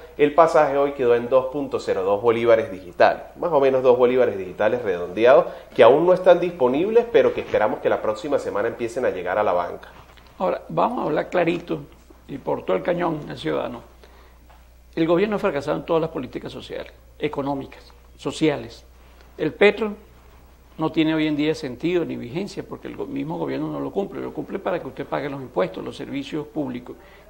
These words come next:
Speaker 2: ¿Qué nos espera a nosotros los venezolanos con esta reconversión, esta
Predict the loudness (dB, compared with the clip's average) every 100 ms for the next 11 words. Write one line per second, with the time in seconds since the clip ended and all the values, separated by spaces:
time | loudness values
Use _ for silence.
0 | 0 4 4 2 -2 0 0 2 0 -2
1 | -4 -2 -2 -2 -6 -8 -8 -8 -8 -10
2 | -14 _ -20 _ -6 -6 -4 -4 -4 -8
3 | -10 -10 -4 -4 -4 -6 -6 -4 -4